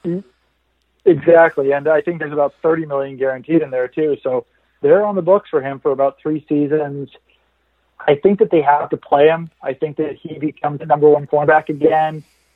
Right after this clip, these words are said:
Uh, they have to hope that, you know, this time off, he fixed communication issues. He did look good in the game that he actually got hurt in, uh, covering Mike Evans. He played well in that game when he was able to just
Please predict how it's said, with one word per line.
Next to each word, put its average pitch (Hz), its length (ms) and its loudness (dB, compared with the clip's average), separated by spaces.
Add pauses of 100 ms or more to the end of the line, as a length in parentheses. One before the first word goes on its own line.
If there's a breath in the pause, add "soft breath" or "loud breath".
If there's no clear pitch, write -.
(100)
Uh, 127 220 -2
they 143 140 -2
have 127 220 -2
to 127 80 -2
hope 160 460 0
that, 127 240 0
you 131 80 -16
know, 120 100 -12
this 120 220 -10
time 135 240 -2
off, 151 320 4
he 127 80 -8
fixed - 360 -10
communication 151 600 0
issues. 160 420 4 (360)
He 139 180 -12
did 170 240 4
look 180 260 2
good 180 280 2
in 165 80 -6
the 147 100 -10
game 165 320 -8
that 156 100 -6
he 151 140 -2
actually 147 300 -4
got 135 340 -8
hurt 202 260 2
in, 131 320 -6 (320)
uh, 135 300 -2
covering 147 320 0
Mike 143 220 0
Evans. 143 420 0
He 123 140 -14
played 135 180 0
well 139 160 2
in 143 60 -4
that 135 180 -2
game 143 280 -4
when 131 180 -12
he 127 40 -12
was 123 120 -2
able 127 180 0
to 127 60 -4
just 135 180 -6